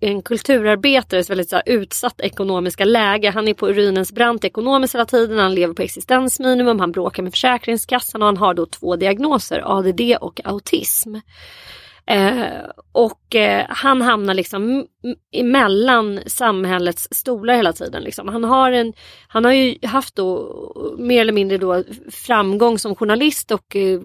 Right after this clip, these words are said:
kulturskribent, men, eh, har inte tillräckligt med jobb för att kunna försörja sig, och hans då två, eh, diagnoser gör det svårt för honom att slå sig fram, att pitcha sina idéer, att liksom,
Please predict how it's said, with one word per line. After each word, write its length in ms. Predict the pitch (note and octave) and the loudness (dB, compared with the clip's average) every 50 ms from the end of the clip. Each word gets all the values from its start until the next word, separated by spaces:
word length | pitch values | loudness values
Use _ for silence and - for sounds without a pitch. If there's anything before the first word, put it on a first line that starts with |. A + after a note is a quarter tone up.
| - - | -8 -6
kulturskribent, 800 | - A3+ G3+ - C4 A#3+ G#3+ - - A#3 C4 C4+ C4+ C4 C4 _ - - - - _ | -6 -4 0 0 0 0 0 -2 -2 0 2 2 2 0 -4 _ -16 -20 -20 -20 _
men, 500 | - A#3 A#3+ B3 A#3+ A#3 A#3 A3+ A#3 G#3+ - - | -4 0 2 4 4 4 4 2 0 -4 -6 -4
eh, 260 | - G#3+ G#3+ G#3+ G#3+ - | -2 0 2 0 0 -2
har 300 | - - C#4+ C4 B3 A#3 | -4 0 2 4 4 4
inte 240 | A3+ G#3+ G3+ - F#3 | 2 0 -2 -6 -8
tillräckligt 400 | - B3+ A3+ G3 F#3 F#3+ F#3+ F#3 | -4 -2 -2 -2 -2 -4 -2 0
med 100 | F#3 F#3+ | 0 0
jobb 180 | F3 F3 F3 | 0 0 -2
för 100 | - - | -6 -10
att 60 | F#3 | -8
kunna 140 | - G3 F#3 | -8 -8 -10
försörja 480 | - G#3 - - E4+ F4 D#4 B3+ G3+ F#3 | -10 -8 -2 2 4 4 4 4 4 2
sig, 240 | - - - - - | 0 -4 -4 -4 -4
och 140 | F#3+ - | -4 -2
hans 360 | G#3+ G#3 G3 F#3 - - - - | -2 -2 -2 -2 -2 -4 -6 -6
då 280 | G#3+ G#3 G3 F3+ E3+ | -8 -6 -2 -2 -2
två, 360 | E3+ - - F3+ F3 F3 E3+ E3 - - - - - _ _ | -2 -4 -6 -6 -2 -2 -2 -2 -4 -10 -20 -20 -20 _ _
eh, 440 | - - F#3 F#3 F3+ F3 E3+ F3 - - - G3 | -2 0 2 2 2 2 0 0 -2 -4 -2 0
diagnoser 580 | G3 G#3 G3 F#3+ G#3+ B3+ C#4 C#4 B3+ - - G#3 | 2 2 4 4 2 4 4 4 2 2 2 0
gör 160 | F#3+ E3+ D#3+ | 0 2 0
det 60 | E3 | -2
svårt 420 | F3 - - - E4 G#4+ - - - | -2 -4 -4 0 2 4 4 2 0
för 100 | - E3+ E3 | -4 -6 -6
honom 160 | E3+ F3 F3 | -6 -6 -6
att 60 | F3+ | -8
slå 220 | - - G#3+ F#3+ F#3 | -8 -6 -4 -4 -4
sig 160 | - - G#3+ | -4 -6 -8
fram, 540 | - - - - G4 F4+ A3 F3 - - F#3 - - - - - | -10 -2 2 2 4 4 2 0 -4 -6 -10 -12 -14 -18 -12 -8
att 220 | - G3+ - - | -8 -8 -6 -2
pitcha 420 | - C#4 B3+ - - - - A3+ G#3 | -2 -2 -2 -2 -2 -2 0 0 0
sina 220 | - A#3+ A3 A3 | 0 0 2 2
idéer, 640 | A3+ G#3+ E3+ A3 B3 C#4 C#4 B3+ A3 G3 F3 E3+ E3 | 2 0 0 -2 0 0 0 2 2 2 2 4 2
att 120 | F3 F3+ | 0 0
liksom, 320 | A3 G3 - - G3+ F#3+ | -2 -4 -4 -4 -6 -6